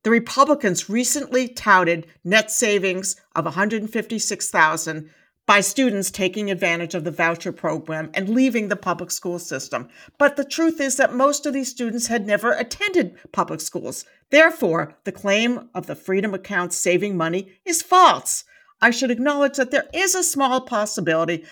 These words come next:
that the folks who calculated these savings did not go to public school, and hence their math skills may be a little bit shaky.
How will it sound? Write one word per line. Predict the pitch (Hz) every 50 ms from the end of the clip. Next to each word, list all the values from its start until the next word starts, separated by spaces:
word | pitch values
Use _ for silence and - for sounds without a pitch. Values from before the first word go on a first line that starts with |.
| - -
that | - 247 247
the | 247 269
folks | 247 - - 262 254 240 - -
who | - 233
calculated | 233 - - 294 349 359 359 - 294 240 226 214 202 196 190 160
these | 185 185 180 175 -
savings | 185 165 165 165 147 160 170 170 165 - - - - _
did | - 247 233
not | 277 294 320 311
go | 302 269 247
to | 220 -
public | - - 180 160 170 175 170
school, | - - - 165 156 151 151 - _ _ -
and | 226 226 220
hence | 226 254 240 240 -
their | 262 262
math | 269 285 277 285 277 277 - -
skills | - - - 202 180 170 170 165 -
may | 202 196 185
be | 180 185
a | 170
little | 165 165 160 160 151
bit | 160 165 -
shaky. | - - - - - - - -